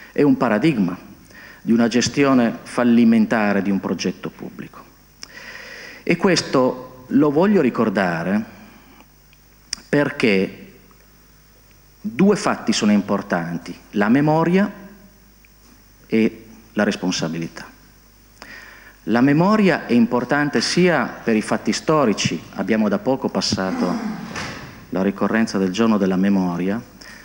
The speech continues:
ma anche perché se non si ha coscienza da dove si arriva è anche più difficile risolvere i problemi che arriveranno.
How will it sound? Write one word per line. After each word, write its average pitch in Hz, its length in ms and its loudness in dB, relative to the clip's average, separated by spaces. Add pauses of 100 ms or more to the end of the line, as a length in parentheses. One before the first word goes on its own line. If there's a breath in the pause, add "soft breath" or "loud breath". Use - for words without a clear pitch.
(140)
ma 123 420 0
anche 175 340 2
perché - 800 -2
se - 300 -2
non 135 180 4
si - 160 0
ha 147 60 0
coscienza 131 520 0
da 107 60 2
dove 101 180 2
si - 160 0
arriva 104 640 0
è 113 120 -2
anche 127 240 0
più 117 120 2
difficile 131 560 2
risolvere 107 440 2
i - 20 0
problemi 98 360 2
che 95 120 -2
arriveranno. 95 680 0